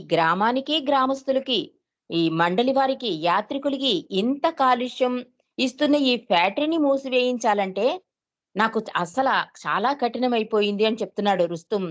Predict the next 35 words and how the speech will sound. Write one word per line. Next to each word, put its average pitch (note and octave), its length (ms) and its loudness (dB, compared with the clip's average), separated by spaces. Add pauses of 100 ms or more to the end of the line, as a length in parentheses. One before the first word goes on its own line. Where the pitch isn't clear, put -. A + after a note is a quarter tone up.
(440)
ఎందుకంటే C4+ 420 0
అది D4 220 0
ఒక G#3+ 240 0 (100)
యాత్రికులకే A#3+ 720 0
కాదు, C4+ 280 2
మొత్తం A3 420 -4
గ్రామానికే G3+ 680 0 (400)
కాలుష్యాన్ని C4 600 2
ఇస్తోంది A#3 320 0
ఆ G3 60 2
ఫ్యాక్టరీ. F#3 460 -2 (320)
మరి A#3 140 2
అది G3+ 140 0
మూసివేయించాలంటే C#4 920 0 (400)
మరి F3+ 120 2
ఇలా G3 300 0
ఉన్నారు C#4+ 320 0
కదా A#3 240 0
మండలి F#3+ 320 -2
వాళ్ళు, A3 320 2
నిమ్-, F#3+ 420 -6
నిమ్మకు G3+ 440 -4
నీరెత్తినట్టు A3+ 580 0
అంటారు G#3+ 320 2
చూడండి, A#3+ 340 -4 (400)
అలా G3+ 220 4
ఉన్నారు. C#4 400 2
మరి F3+ 180 -4
వాళ్ళ E3+ 360 0
చేత A#3 160 -2
నేను C#4 200 0
ఎలా F3+ 300 2
ఈ C#4 160 0
పని B3+ 280 -2
చేయించాలి? A3 680 0